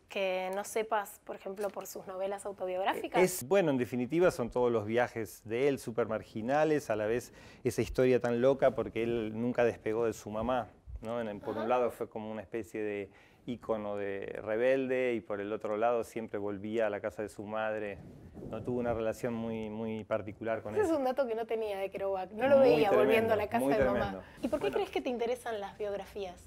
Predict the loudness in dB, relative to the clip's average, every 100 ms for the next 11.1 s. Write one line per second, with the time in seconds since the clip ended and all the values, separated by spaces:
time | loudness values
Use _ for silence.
0 | -20 -20 -20 -12 -12 -4 -2 0 0 0
1 | 2 2 2 0 0 0 0 0 0 -4
2 | -2 -2 -4 -6 -8 -4 -4 -2 -2 -2
3 | -2 -2 -4 -4 -8 -8 -4 -4 -4 -8
4 | -18 _ -4 -4 -2 0 0 0 0 2
5 | 2 0 -6 -12 -16 _ -12 -8 -8 -8
6 | -12 -18 -20 _ _ _ _ _ _ _
7 | -12 -6 -4 -4 0 2 2 0 -4 -6
8 | -4 -4 -2 -4 -4 -4 -4 -6 -8 -10
9 | -10 -10 -10 -10 -8 -6 -2 0 0 -2
10 | -4 -4 -2 -2 -4 -8 -10 -10 -8 -8